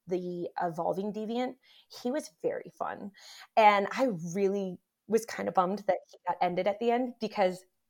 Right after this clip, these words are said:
again, he's a sentient creature at this point. So he has a conscience, he feels, he is understanding, he's smart, he's learning, he's evolving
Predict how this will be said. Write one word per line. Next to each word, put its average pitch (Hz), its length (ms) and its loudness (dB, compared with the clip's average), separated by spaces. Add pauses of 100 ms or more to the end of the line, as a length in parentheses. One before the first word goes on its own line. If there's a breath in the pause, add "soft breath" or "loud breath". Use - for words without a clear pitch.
(320)
again, 262 400 8
he's 196 240 -6
a 202 60 -6
sentient 202 520 -2
creature 269 340 -4
at - 160 -6
this 170 100 -10
point. - 300 -8 (340 soft breath)
So 220 260 2
he 214 340 0
has 185 220 0
a - 60 -10
conscience, 277 640 -2 (220 soft breath)
he 175 280 -8
feels, 262 460 6 (240 soft breath)
he 196 200 -2
is 170 120 -2 (140)
understanding, 254 1000 -2
he's 190 320 -10
smart, 269 540 0 (400 soft breath)
he's 202 260 -2
learning, 262 720 0
he's 208 200 -2
evolving 240 720 4